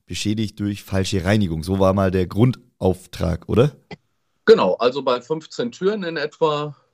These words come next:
Speaker 2: war der Objektbetreiber der <laughs> Meinung, dass er die nicht bezahlen möchte,
Speaker 1: Mhm.
Speaker 2: sondern das darf dann bitte der Dienstleister tun.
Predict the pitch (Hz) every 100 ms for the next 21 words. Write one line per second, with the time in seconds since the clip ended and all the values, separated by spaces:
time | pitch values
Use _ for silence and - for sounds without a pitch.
0 | _ 120 117 123 117 110 98 113 113 -
1 | - 101 101 101 98 98 113 101 117 101
2 | 95 - 85 98 107 - - - 98 98
3 | 98 104 110 - 120 117 107 98 120 139
4 | 92 95 98 - 92 - 95 92 95 95
5 | - 107 135 - 92 87 - - - -
6 | 110 135